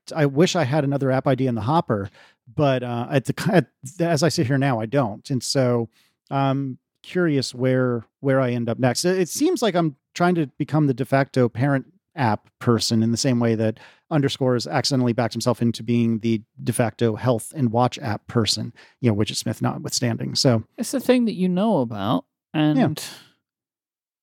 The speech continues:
Speaker 2: there is, like, a, a need for the types of tools that you're looking for. As I said, you
Speaker 1: Yeah.
Speaker 2: just gotta get 'em to the people.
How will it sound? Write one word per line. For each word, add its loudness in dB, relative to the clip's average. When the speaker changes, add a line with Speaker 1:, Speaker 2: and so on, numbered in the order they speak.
Speaker 2:
there 4
is, -4
like, -4
a, 2
a 2
need 0
for 0
the -2
types -2
of -12
tools 0
that 2
you're 2
looking -2
for. -2
As -6
I -4
said, 2
you 2
Speaker 1:
Yeah. 4
Speaker 2:
just -4
gotta 0
get 0
'em 0
to 0
the -8
people. -10